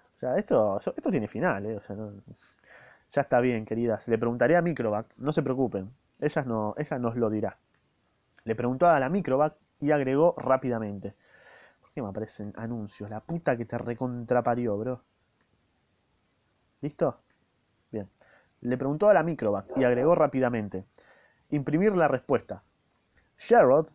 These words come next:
retiró la delgada cinta de celufilm y dijo alegremente: "Mire, la Microvac dice que se ocupará de todo cuando llegue el momento y que no se preocupen". Apa.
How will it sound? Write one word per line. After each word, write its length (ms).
retiró 340
la 100
delgada 420
cinta 380
de 140
celufilm 800
y 100
dijo 280
alegremente: 640
"Mire, 300
la 140
Microvac 420
dice 280
que 100
se 80
ocupará 340
de 100
todo 300
cuando 220
llegue 220
el 60
momento 440
y 80
que 120
no 60
se 140
preocupen". 480
Apa. 320